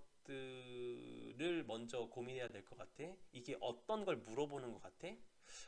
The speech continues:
이런 식으로 좀 해주셔야 되거든요. 근데 이게 사실 쉽지 않죠. 그쵸?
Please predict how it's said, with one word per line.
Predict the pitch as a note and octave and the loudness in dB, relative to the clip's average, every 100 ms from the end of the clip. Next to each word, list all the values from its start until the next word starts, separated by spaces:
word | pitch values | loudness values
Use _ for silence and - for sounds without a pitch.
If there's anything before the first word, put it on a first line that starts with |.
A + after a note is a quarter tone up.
| - | -4
이런 | C3+ G3 A3 G#3+ | 2 2 2 -2
식으로 | - G3+ F#3 E3+ | -4 -6 -6 -6
좀 | C3+ A#2+ | -6 -6
해주셔야 | F#3+ G#3 F#3 - G#2+ | -6 -8 -8 -4 -4
되거든요. | - F#2+ F#2+ G2+ D#3 - | -6 -12 -12 -12 -16 -16
근데 | - C#3+ | -10 -8
이게 | A#2+ C3+ B2 - - | -6 -6 -6 -8 -10
사실 | - C#3+ - | -8 -6 -6
쉽지 | - | -6
않죠. | G#2 - G2+ G#2 - - | -6 -6 -6 -8 -14 -14
그쵸? | G#2+ G2 | -14 -16